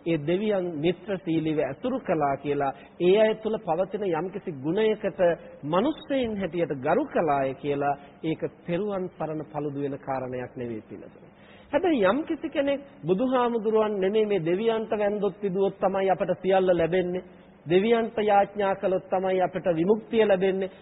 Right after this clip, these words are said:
අන්න ඒ පදනමේ යම්කිසි කෙනෙක් දෙවියන් සරණ යනවා නම්, දෙවියන් පිහිට කරගන්නවා නම්, දෙවියන්ට යාඥා කරනවා නම්, පුද පූජා පවත්වනවා නම්,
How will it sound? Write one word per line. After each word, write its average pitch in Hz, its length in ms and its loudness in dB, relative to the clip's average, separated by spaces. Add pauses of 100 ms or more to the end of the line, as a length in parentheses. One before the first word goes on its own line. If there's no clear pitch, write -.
අන්න 262 260 0 (140)
ඒ 196 200 4
පදනමේ 349 680 -2
යම්කිසි 226 440 -4
කෙනෙක් 190 300 -2
දෙවියන් 180 420 2
සරණ 170 320 -2
යනවා 160 320 0
නම්, 196 200 0 (400)
දෙවියන් 294 460 0
පිහිට 226 260 -2
කරගන්නවා 165 600 0
නම්, 220 180 -2
දෙවියන්ට 302 420 0
යාඥා 190 580 4
කරනවා 165 300 -2
නම්, 156 140 -4
පුද 220 220 -4
පූජා 185 440 0
පවත්වනවා 147 600 -4
නම්, 143 160 -4